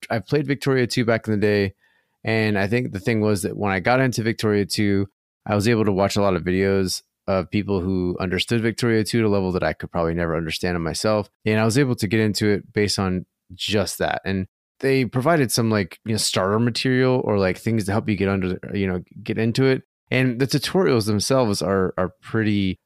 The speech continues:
detailed, but none of them really helped me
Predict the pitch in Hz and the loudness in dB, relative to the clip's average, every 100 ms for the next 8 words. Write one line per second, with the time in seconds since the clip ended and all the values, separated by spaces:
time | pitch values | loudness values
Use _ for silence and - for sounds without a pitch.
0 | _ _ 110 110 147 151 160 117 117 - | _ _ -2 2 4 4 4 2 0 0
1 | 120 120 143 160 165 147 110 113 117 101 | 0 2 4 4 4 2 4 4 4 2
2 | 92 - 110 101 95 | 0 -2 -2 0 -2